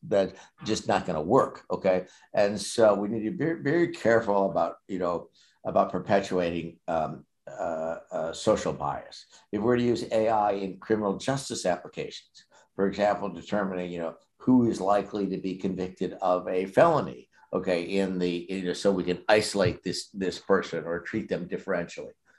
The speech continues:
Um, this is, uh, it gets to a very scary place, 'cause all we're gonna do is, is we're gonna perpetuate cultural bias. And honestly, no matter what the question is, the answer is gonna be black male between the ages of sixteen and thirty.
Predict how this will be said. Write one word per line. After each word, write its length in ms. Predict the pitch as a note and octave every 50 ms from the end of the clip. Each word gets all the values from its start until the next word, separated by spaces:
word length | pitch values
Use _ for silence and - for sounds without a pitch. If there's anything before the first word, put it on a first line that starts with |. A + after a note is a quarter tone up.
| _ _ _ _ _ -
Um, 580 | F#2+ F#2+ F#2+ F#2+ G2 F#2+ F2+ F2+ F#2 F2 - _ _ _ _ _ _ _ _ -
this 280 | G#2+ G#2+ G#2 G2+ -
is, 460 | G#2+ G#2+ G#2+ G2+ G2 F#2 F2 - - G2+
uh, 160 | F#2+ F#2+ -
it 280 | A2 A2 A2 G#2 G2 -
gets 180 | - G2+ F#2+ -
to 100 | - G#2+
a 20 | F#2
very 260 | E2 F#2 F#2 F2+ -
scary 380 | - - - G2 F#2 F#2 F#2
place, 340 | - - - E2 D#2 - -
'cause 140 | - - -
all 180 | E2 G2 G#2 G2+
we're 100 | G2+ G#2
gonna 120 | F#2+ -
do 140 | F2+ F#2 F#2
is, 180 | F2 - - - -
is 160 | F#2 F2+ F2
we're 140 | F2+ F2+ F#2
gonna 120 | F2+ F2+
perpetuate 640 | E2+ - E2+ D#2+ - F2+ E2 E2 - F#2 F2 E2+ -
cultural 440 | - - G2 F#2+ G2 - G2 G2+ G2+
bias. 420 | - G3 G#3 G3 F3 - A2+ A2
And 80 | A#2 G#2+
honestly, 460 | G2+ G2 G#2 A2 A2 - - G#2+ G2
no 100 | F2 F#2
matter 340 | F2+ F2+ G2 G2+ G#2+ A2 G#2
what 160 | G2 G2 F#2
the 60 | -
question 420 | - - - C#3+ C#3+ C#3+ - A#2 G2
is, 240 | D#2+ E2 F2+ F2+ -
the 140 | G2+ F2+
answer 240 | F#2 G2+ A2 G#2+ -
is 160 | A#2 F#2+ -
gonna 220 | - - E2 D2+ D2
be 280 | C#2+ E2+ F2+ F2+ F#2 - - - _ -
black 340 | F#2 F#2 F#2+ F#2+ F#2 - G2+
male 360 | G2 F2 E2+ E2+ F2 F#2 G2
between 340 | - F#2 - - F#2 F2+ F2
the 100 | E2+ F2
ages 280 | F2+ F2 F2 F2+ F2
of 100 | F#2 A#2+
sixteen 480 | - A#2 F#2+ F2+ - - - F2 F2+ G2
and 140 | A#2+ A#2+ -
thirty. 340 | G3+ G#3+ F3+ A#2 D2+ -